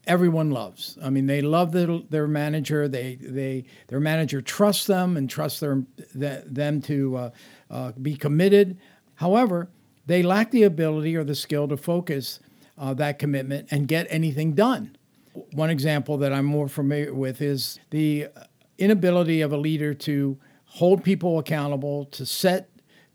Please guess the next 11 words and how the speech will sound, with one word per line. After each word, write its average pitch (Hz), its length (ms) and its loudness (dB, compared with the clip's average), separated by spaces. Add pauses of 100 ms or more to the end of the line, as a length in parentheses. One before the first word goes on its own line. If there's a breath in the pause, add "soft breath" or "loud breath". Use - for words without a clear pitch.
(260)
goals 156 340 0
and 160 120 0
objectives, 139 720 -4
to 143 120 -6
coach 196 400 4
them 196 160 2
when 180 140 2
they 175 100 4
make 165 240 2
a 175 40 0
mistake, 139 640 -4